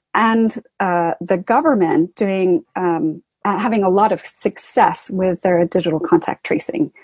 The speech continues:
Um, so that aspect of trust <laughs> is, is incredibly critical to how any type of data-driven policy might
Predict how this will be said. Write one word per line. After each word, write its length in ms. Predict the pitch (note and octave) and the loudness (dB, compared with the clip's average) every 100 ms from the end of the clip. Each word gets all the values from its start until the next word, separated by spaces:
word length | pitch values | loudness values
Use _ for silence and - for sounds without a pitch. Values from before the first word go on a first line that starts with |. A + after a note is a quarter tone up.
| - - - - | -20 -20 -8 2
Um, 200 | F3 F3 | 4 4
so 260 | A3+ G#3+ - _ G#3 | 0 -2 -4 _ -4
that 240 | A3+ A#3+ - _ - | -2 -2 -4 _ -2
aspect 540 | C#4 - C4 B3 - | -2 0 -2 0 0
of 160 | F3 - | -2 -2
trust 520 | - A#3+ - - - | -2 -2 -4 -8 -6
<laughs> 260 | - - B3+ | -6 -4 0
is, 300 | G3 F3+ - - - - F4+ A#3 | 0 -2 -10 -20 -18 -16 -2 2
is 200 | G#3+ - | 2 4
incredibly 920 | A3 G#3 - - C#4 C4+ A#3+ G#3+ F#3 | 2 2 -6 -2 0 2 2 0 -2
critical 680 | - G3+ F#3+ - F3+ D#3+ - | -2 -2 -2 -4 -6 -6 -6
to 100 | G3 | -6
how 600 | F#3 - A3+ A3 G#3+ G#3 - _ _ _ _ - | -6 -4 0 2 2 0 -8 _ _ _ _ -4
any 380 | A#3+ C#4+ D4 A#3 | 0 2 2 0
type 360 | - F#3+ F3 | 0 0 0
of 260 | F#3 F3+ - | 0 -2 -2
data-driven 560 | G3 F#3 F#3 F#3 F3 F3 | 0 0 -2 -2 -4 -2
policy 540 | - F#3 F3+ F3+ E3 | 0 0 -2 -4 -4
might 380 | E3+ E3+ E3 | 0 2 0